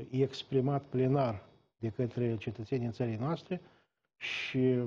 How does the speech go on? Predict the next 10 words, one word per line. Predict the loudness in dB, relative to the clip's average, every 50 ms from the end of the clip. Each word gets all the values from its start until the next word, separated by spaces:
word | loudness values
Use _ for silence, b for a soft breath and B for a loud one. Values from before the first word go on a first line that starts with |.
| -2 -6 -10 _ _ _ _ _
cu | -4 0
mare | 0 2 2 2
nerăbdare, | 2 2 2 2 2 2 2 2 2
desigur | 2 2 2 0 0 0
că | 2
așteptăm | 0 0 0 -2 -2 0 0 0 0
și | 0 0 2
rezultatele, | 2 2 2 0 0 0 0 0 0 0 0 0 -2 -2 -6 B B B B B B _ _ _ _ -4
uh, | -2 0 0 0 0 0 0 0
reale | 2 2 2 2 2 2 0 -2 -4 -6 -10